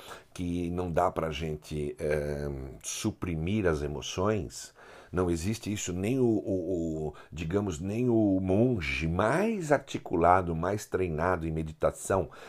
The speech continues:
lá do Tibete vai conseguir conter, zerar as suas emoções. Não tem como zerar. Nós, isso é inerente ao ser humano. A natureza nos fez assim.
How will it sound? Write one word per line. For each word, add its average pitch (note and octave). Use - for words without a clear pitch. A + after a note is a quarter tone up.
lá E2+
do F2+
Tibete D#2+
vai D#2+
conseguir E2
conter, D#2+
zerar F2
as -
suas D2+
emoções. D2+
Não G#2+
tem C#3+
como G2
zerar. D2+
Nós, G2
isso G#2
é G#2+
inerente A2
ao C#2
ser D2+
humano. C#2+
A C#2+
natureza G#2
nos B2
fez C3
assim. -